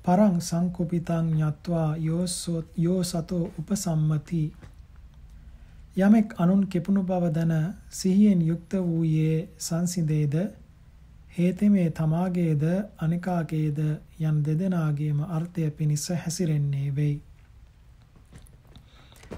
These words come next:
උබින්නං තිචික්ඡන්තානං අත්තනෝච පරස්සච ජනා මඤ්ඤන්ති බාලෝති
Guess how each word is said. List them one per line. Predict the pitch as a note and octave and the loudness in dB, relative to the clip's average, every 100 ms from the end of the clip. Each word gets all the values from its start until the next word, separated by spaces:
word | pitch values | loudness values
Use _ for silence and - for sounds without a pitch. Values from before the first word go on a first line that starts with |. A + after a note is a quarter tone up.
| - | -6
උබින්නං | - D#3+ G#3 G#3 G#3 G3+ G3+ - - | 0 6 8 10 10 8 4 -4 -10
තිචික්ඡන්තානං | - D#3+ G3+ G3+ - - - - - - - - - - F#3 E3+ D#3+ D#3 D#3+ D#3 D3+ D3+ F3+ G#3 G#3 - - - - - - - | -4 -2 -2 -2 -8 -20 -20 -20 -20 -20 -20 -20 -20 -8 -2 0 0 -2 0 2 2 2 2 0 -2 -10 -20 -20 -20 -20 -20 -6
අත්තනෝච | E3 E3 - G#3 G3 F#3 F3 F#3+ G3 D#3+ | -4 -4 -2 0 2 2 0 0 -2 -2
පරස්සච | E3 D#3 D#3+ - E3 D3 E3 D#3 F#3+ - - - - - - - - - - - - - | -2 -2 -2 -4 -6 -4 -2 -2 -4 -12 -20 -20 -20 -20 -20 -20 -20 -20 -20 -20 -20 -6
ජනා | E3 E3 E3 F3 E3+ | 0 2 4 4 4
මඤ්ඤන්ති | D#3 D#3 E3 F3+ F#3+ F3 F3+ | 2 2 2 2 0 -2 -2
බාලෝති | D#3+ F3 F3 D#3 D3+ - D#3 D3+ | 0 0 0 0 -2 -2 -2 0